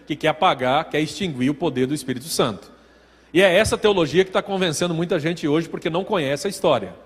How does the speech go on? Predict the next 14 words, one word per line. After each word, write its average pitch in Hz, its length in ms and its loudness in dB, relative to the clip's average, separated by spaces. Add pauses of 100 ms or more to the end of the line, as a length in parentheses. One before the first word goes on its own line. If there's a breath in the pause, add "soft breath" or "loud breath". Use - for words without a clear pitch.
(300 soft breath)
Não 160 160 -4
conhece 160 420 0
os 147 80 -2
dados, 151 320 2
estatísticas, 135 840 -6
a 123 100 -6
história, 131 480 0 (300 loud breath)
não 185 180 2
conhece 175 600 0
o 135 60 -6
texto 147 340 -4
bíblico, 135 440 -4 (360 loud breath)
não 226 200 4
conhece, 165 680 0